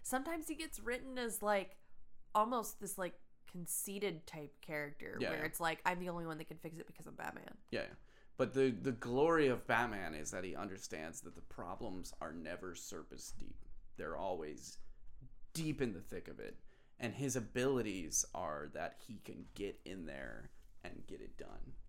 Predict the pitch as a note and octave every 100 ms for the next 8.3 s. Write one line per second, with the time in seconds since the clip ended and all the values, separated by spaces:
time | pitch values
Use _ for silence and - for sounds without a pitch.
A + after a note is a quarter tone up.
0 | - - A#2+ A#2 A2+ A2+ A#2 A#2+ A#2 A2+
1 | A#2+ A2 - - - - - - E3+ D#3
2 | B2+ B2 A2+ A2 A#2+ - - - - -
3 | - - - - D3 B2 A2+ - - -
4 | B2+ C3 C3+ B2+ B2+ C3+ A#2 D3 B2+ A2
5 | A2 A2 A2 - B2+ G#2+ A2 G#2 F#2+ D#2
6 | G#2 F#2 A#1+ D#2 A#2 B2+ A#2+ - B2 G#2
7 | B2 - A#2 A2 A2+ A#2 A2 A2 - -
8 | A2+ G#2+ G#2+